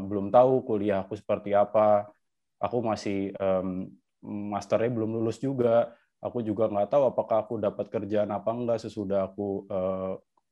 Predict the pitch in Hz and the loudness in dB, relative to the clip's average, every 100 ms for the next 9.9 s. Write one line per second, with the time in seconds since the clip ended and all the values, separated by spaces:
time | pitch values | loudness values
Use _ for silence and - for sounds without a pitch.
0 | - 110 101 104 110 107 107 104 98 104 | -4 -2 -2 -2 -6 -2 -2 0 -2 -4
1 | - 107 98 98 - 95 - _ _ _ | -4 -4 -2 -6 -6 -10 -10 _ _ _
2 | _ - 98 98 95 95 - 98 95 95 | _ 0 2 2 -2 -6 -8 -6 -6 -8
3 | 95 101 135 170 123 110 107 101 107 107 | -4 -2 0 0 0 0 0 0 0 -6
4 | 156 _ _ _ 160 _ _ 117 113 101 | -8 _ _ _ -20 _ _ -10 -10 -10
5 | - 131 131 123 147 135 - 104 107 104 | -10 -6 -6 -4 2 2 2 -4 -4 -4
6 | 98 95 95 95 98 95 95 - 104 98 | -2 0 0 0 -2 -4 -8 -6 -4 -4
7 | 98 98 98 101 95 95 _ _ _ _ | -2 -2 -2 -4 -6 -8 _ _ _ _
8 | _ _ _ _ - 107 95 98 _ _ | _ _ _ _ -6 -4 -4 -10 _ _
9 | _ _ _ 107 101 98 98 98 | _ _ _ -2 0 2 0 -2